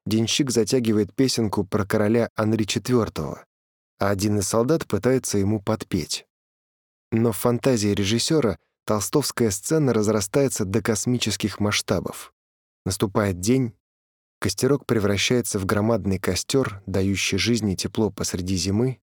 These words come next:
к нему тянутся тысячи людей. Русские солдаты, партизаны, французы. И фривольная песенка превращается в торжественный хорал. И, может быть, увидев все это,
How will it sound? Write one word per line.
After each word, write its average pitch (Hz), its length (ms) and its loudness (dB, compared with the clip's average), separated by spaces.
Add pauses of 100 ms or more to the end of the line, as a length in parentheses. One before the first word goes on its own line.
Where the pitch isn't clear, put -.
(180)
к - 60 -6
нему 113 220 2
тянутся 123 480 0
тысячи 110 460 -2
людей. 101 480 -2 (480)
Русские 123 420 0
солдаты, 101 680 -2 (220)
партизаны, 98 760 -2 (140)
французы. 107 720 -2 (580)
И 113 80 2
фривольная 127 540 2
песенка 113 520 0
превращается 107 680 0
в 101 100 -8
торжественный 107 720 0
хорал. 98 520 -2 (880)
И, 110 60 2
может 131 340 2
быть, 98 240 -2
увидев 123 420 0
все - 240 0
это, 120 440 0